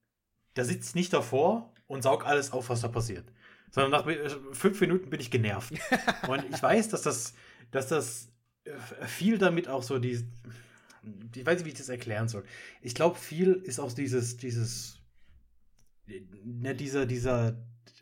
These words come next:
Speaker 1: ähm, dieser allgemeine Tenor einfach. Die Filme sind scheiße.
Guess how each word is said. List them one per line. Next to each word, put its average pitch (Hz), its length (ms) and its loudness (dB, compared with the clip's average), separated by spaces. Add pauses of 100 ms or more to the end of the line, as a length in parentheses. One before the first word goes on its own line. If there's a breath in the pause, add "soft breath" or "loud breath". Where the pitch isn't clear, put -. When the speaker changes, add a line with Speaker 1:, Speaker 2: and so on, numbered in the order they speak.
(160)
Speaker 1:
ähm, 110 600 -2
dieser 131 260 2
allgemeine 156 520 4
Tenor 151 460 0
einfach. 110 440 -8
Die 117 100 -8
Filme 147 300 -4
sind 147 220 -8
scheiße. 101 560 -4